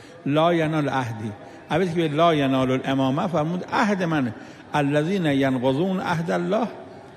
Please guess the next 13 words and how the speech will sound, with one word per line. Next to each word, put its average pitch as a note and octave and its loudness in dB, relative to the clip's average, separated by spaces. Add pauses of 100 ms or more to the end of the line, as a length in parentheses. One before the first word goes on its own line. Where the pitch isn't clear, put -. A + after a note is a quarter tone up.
(540)
انتقاد E3+ 2
می‌کنه C3+ 0
خدا A2 -2
که A2 -6 (280)
پیمان D#3+ 2
خدا D3 2
رو G3 2
میشکنن. D#3+ 0
میگیم: C#3+ 0
«پیمان C#3+ 0
خدا D3 0
چیه؟» G#3 -2
میگه: E3 -4